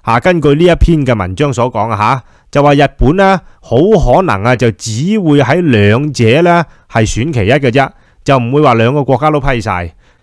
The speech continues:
噉若然啊，係批咗英國嘅申請以後呢，噉就意味着啊，係向中國落咗一道閘㗎啦。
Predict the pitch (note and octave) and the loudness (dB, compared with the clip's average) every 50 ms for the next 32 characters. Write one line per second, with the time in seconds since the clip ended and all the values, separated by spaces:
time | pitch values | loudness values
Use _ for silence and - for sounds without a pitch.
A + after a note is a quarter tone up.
0 | _ _ - - A#3 B3+ A3 F3 C#3+ C#3 D#3 D3+ C3 G2+ A2+ B2 D3 E3 D#3 C3+ | _ _ -6 -4 -2 0 2 2 2 2 0 -2 -4 -4 -2 0 0 0 0 0
1 | C3 C3 C3+ - - G#3 G#3 F3 D#3+ D#3+ C3 D#3+ D#3 F3+ F#3+ F#3 E3 D#3 C#3+ C3+ | 0 -2 0 0 0 0 0 0 -2 -2 0 0 0 2 0 0 0 -2 -2 -2
2 | C#3 D3 C#3+ C#3+ C#3+ - E3+ E3 D3 - C3 D3 D3 C3 A2+ G#2 G#2 A2 C3+ D3+ | -2 -2 -2 -2 -2 -2 -2 -2 -2 -2 -2 -2 -2 -2 0 0 2 2 2 2
3 | D3+ D#3 C#3+ - - - - - _ _ - - C3 F#3 G3+ D#3+ D3 B2 C3 C#3 | 2 0 -2 -4 -8 -16 -20 -20 _ _ -4 -4 -4 -2 -2 -2 -2 -2 -2 -4
4 | C#3 C3+ B2 A2+ A2+ G#2 - A2+ A2+ B2 B2+ A#2+ A2 G2 F#2 A2+ A#2 A2+ G#2+ C#3 | -4 -2 0 0 0 0 0 -2 0 0 0 0 0 0 -2 -2 -2 0 0 -2
5 | C3+ C3+ B2+ - F#3 F3 D3+ C3 B2+ A#2 A#2+ A#2 A2+ C#3+ C3+ A#2 F#2+ - - - | -2 -2 -2 -2 -2 0 0 -2 -4 -2 0 0 0 0 -2 -2 -4 -4 -4 -2
6 | - A#2 A#2+ D3 C#3 - A2+ G2 - - A#2+ F#2 F#2 F#2+ - - G#2+ G#2 G2+ - | 0 0 0 0 0 -2 -4 -6 -4 -4 -4 -4 -4 -6 -6 -2 -2 -2 -2 -4